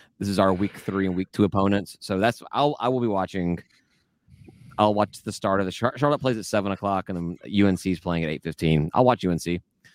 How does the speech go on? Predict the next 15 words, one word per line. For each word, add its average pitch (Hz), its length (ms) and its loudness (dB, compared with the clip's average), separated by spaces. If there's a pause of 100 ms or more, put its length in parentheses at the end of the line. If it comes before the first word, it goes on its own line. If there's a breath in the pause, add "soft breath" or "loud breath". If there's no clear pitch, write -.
(360 soft breath)
I'll - 60 -8
see 110 140 2
how 98 60 4
that, 87 200 0
how 98 80 -4
they 95 140 2
look 90 140 0
against, 87 440 -2
uh, 80 240 4 (300)
an 87 160 -2
F 87 140 0
C 90 100 -2
S 85 100 -4
program. 85 540 -2 (1300)
So - 180 -2